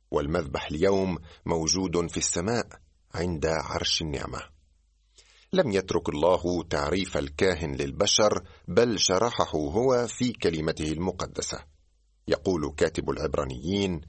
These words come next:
"لأن كل رئيس كهنة مأخوذ من الناس يقام لأجل الناس فيما لله، لكي يقدم قرابين وذبائح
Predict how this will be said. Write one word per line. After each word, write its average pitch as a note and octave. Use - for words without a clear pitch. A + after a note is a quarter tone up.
"لأن G2
كل G#2+
رئيس G#2+
كهنة A2
مأخوذ G2+
من F#2+
الناس G#2
يقام A2+
لأجل G#2
الناس A2
فيما A2
لله، G#2
لكي F2+
يقدم E2
قرابين D#2+
وذبائح D2